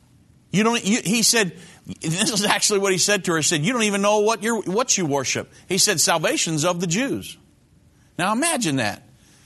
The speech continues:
And think, would you get offended if a man said, "You don't even know what you're worshiping"? What the, uh, we are the only ones that have the plan of salvation. And, but she stayed there. He says, "But the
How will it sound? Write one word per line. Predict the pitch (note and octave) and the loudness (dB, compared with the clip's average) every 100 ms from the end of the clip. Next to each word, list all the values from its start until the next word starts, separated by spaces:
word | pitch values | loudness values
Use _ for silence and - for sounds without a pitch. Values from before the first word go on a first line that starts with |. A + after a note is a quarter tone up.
| _ _ _ _ _ _ | _ _ _ _ _ _
And | F3 E3 C#3 | 2 2 2
think, | B3 C#4 | 0 0
would | E3 F3+ B2+ | 0 2 2
you | G#3+ | 0
get | G3 A#3 | 2 0
offended | G3+ - C#3 E3 A3+ C4+ | 0 -2 -2 0 -2 -2
if | C#3+ C3 | -2 -2
a | |
man | A#2+ C#3 F#3+ | -2 -2 -2
said, | F#3 D#3 | -2 -2
"You | E3 | -4
don't | D4+ | -2
even | G#3 F3 | -2 0
know | E3 | 0
what | E3 - | 0 -2
you're | C3 | -2
worshiping"? | A2+ B2 A#2 G#2 F#2 F2+ - - _ _ - | -2 -4 -6 -6 -8 -10 -20 -20 _ _ -2
What | F3+ - | -2 0
the, | C#3+ - | -2 0
uh, | F3 - | 0 2
we | D3+ B3 | 0 2
are | F#3+ | 0
the | D3+ | 0
only | C#3 C3+ B2 | -2 -2 -2
ones | A#2+ A#2 | -2 -4
that | A2+ | -2
have | C3 | -2
the | A#2 | -2
plan | G#2+ B2 A2 | -6 -6 -4
of | |
salvation. | - G2+ A#2+ A2+ - - - _ _ _ _ _ - - - _ - - - _ - | -4 -4 -4 -4 -8 -12 -20 _ _ _ _ _ -20 -20 -20 _ -20 -20 -20 _ -4
And, | D#3 D3+ D3 B2+ | 0 2 2 0
but | D#3 - | -2 0
she | G3+ | 0
stayed | F#3+ - D3+ D#3 | 0 0 0 0
there. | A3+ A3 F#2+ F#2 _ _ _ _ _ _ _ _ _ - _ _ | -2 -4 -8 -12 _ _ _ _ _ _ _ _ _ -20 _ _
He | - G#3 C4 | -2 2 4
says, | - - C#3+ D3+ C3 | 4 4 2 2 0
"But | D3+ - | -2 0
the | D#3+ | -4